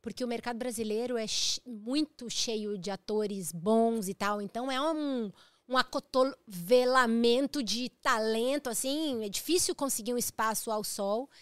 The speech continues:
e o meu diferencial sempre foi as línguas. Então, eu ainda eventualmente faço coisas,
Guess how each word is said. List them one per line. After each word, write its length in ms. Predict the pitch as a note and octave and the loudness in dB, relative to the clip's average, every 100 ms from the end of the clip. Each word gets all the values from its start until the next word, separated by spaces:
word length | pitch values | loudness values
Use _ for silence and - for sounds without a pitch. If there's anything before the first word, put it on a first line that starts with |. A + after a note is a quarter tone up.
| _ _ _ | _ _ _
e 200 | A#3+ B3 | -2 0
o 120 | A#3 | 0
meu 200 | A#3 A3+ | 0 0
diferencial 500 | G#3+ - B3 A#3+ B3 | 0 0 -2 0 -2
sempre 220 | C4+ C4 | -2 -2
foi 80 | C4 | -2
as 80 | C4+ | -2
línguas. 280 | B3 A3 A3 | -2 -2 -2
Então, 220 | A#3+ B3 | -4 -2
eu 160 | C#4 C4+ | 0 2
ainda 500 | C#4 C4+ D#4+ F#4 E4 | 2 2 0 0 0
eventualmente 840 | D4+ D#4+ D#4+ D4 C#4+ C4 C#4 - | 0 -2 -4 -4 -6 -4 -4 -4
faço 360 | - B3+ B3 B3+ | -2 -2 -2 -6
coisas, 640 | - A3+ A3 G3+ F#3 - | -4 -2 0 -2 -6 -6